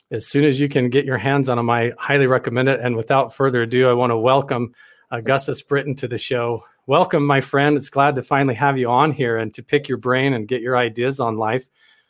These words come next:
Um, before we get going, I wanted to, uh, mention my, uh, and bring up my condolences to you and your family. I know that your grandfather,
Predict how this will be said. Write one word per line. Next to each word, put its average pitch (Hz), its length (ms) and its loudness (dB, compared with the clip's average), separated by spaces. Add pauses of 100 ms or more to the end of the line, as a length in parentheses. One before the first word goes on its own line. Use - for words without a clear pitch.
(140)
Um, 113 360 -2 (380)
before 170 320 2
we 208 80 6
get 151 220 2
going, 143 280 4
I 131 60 4
wanted 131 360 0
to, 131 300 0
uh, 120 220 2 (640)
mention 139 480 0
my, 127 300 0
uh, 113 340 -4
and 117 140 -10
bring 135 180 0
up 117 100 -4
my 127 160 -2
condolences 127 680 -4
to - 140 -10
you 131 120 0
and 127 80 0
your 113 120 -2
family. 127 440 -2
I 117 60 2
know 120 180 0
that 120 120 -4
your 117 120 -6
grandfather, 123 760 0